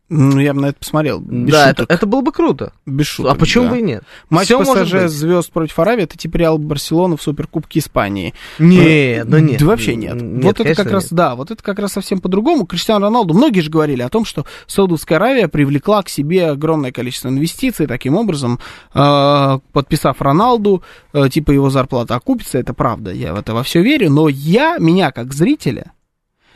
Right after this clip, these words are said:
Speaker 1: это не подкупило. У меня есть обратный пример. Пари Сен-Жермен.
Speaker 2: Мгм.
Speaker 1: Я действительно могу признаться, что начал следить за французской лигой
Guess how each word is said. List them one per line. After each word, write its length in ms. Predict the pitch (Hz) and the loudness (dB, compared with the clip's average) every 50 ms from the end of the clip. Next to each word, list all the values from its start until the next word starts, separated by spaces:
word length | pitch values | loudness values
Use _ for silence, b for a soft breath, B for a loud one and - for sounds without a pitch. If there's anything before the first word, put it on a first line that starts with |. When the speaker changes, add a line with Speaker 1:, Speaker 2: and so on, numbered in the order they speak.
| b b | b b
Speaker 1:
это 240 | - 240 294 - 214 | 0 0 0 2 2
не 160 | 180 190 220 214 | 2 2 2 0
подкупило. 600 | 208 - - - 160 - - 120 101 - - - | -2 -4 -4 -4 -6 -4 -4 -4 -4 -6 -6 -2
У 80 | - 151 | 2 2
меня 220 | 165 170 214 254 | 4 4 4 2
есть 320 | 269 233 190 160 - - - | 2 0 0 -2 -4 -6 -8
обратный 460 | - - 139 170 190 180 - - 123 | -4 -2 0 2 0 0 -2 -4 -8
пример. 420 | 117 - 143 139 151 143 - - _ _ _ _ - | -8 -4 -2 0 0 0 -2 -6 _ _ _ _ -4
Пари 200 | - 123 123 135 | -2 0 0 0
Сен-Жермен. 580 | 151 - 160 143 139 143 139 139 131 117 - - - _ _ _ _ _ | -2 -2 -2 -2 -2 -2 -2 -4 -4 -6 -8 -10 -16 _ _ _ _ _
Speaker 2:
Мгм. 280 | - - 127 127 147 156 B B B B | -10 -8 -6 -6 -8 -8 B B B B
Speaker 1:
Я 220 | - 143 156 165 | 2 2 2 2
действительно 760 | 160 185 185 - - 170 156 139 - 147 131 123 120 110 90 - - _ _ _ _ - | 2 -2 -6 -4 -2 -2 -2 -2 0 0 0 0 0 -2 -4 -8 -12 _ _ _ _ -4
могу 300 | 127 123 123 127 156 180 | 0 0 0 2 0 0
признаться, 540 | - 202 196 175 156 131 120 117 - - - | 2 2 2 2 2 0 -2 -2 -6 -8 -14
что 200 | - - - 120 | -12 -8 -4 -2
начал 380 | 120 127 160 202 - - 214 | 0 2 0 0 0 -4 -6
следить 600 | - - - 190 190 165 147 147 151 165 - - _ _ _ _ _ _ _ _ _ _ _ _ _ _ _ _ - | -6 -4 -2 -2 -2 -2 -2 -4 -6 -8 -10 -18 _ _ _ _ _ _ _ _ _ _ _ _ _ _ _ _ -4
за 180 | 143 135 143 | -2 0 0
французской 640 | - - 156 151 147 147 - 233 226 - - 214 180 | 0 2 0 0 0 -2 -6 -8 -8 -6 -4 -4 -2
лигой 440 | 156 135 131 151 156 156 175 - | -2 -2 -4 -4 -6 -6 -8 -10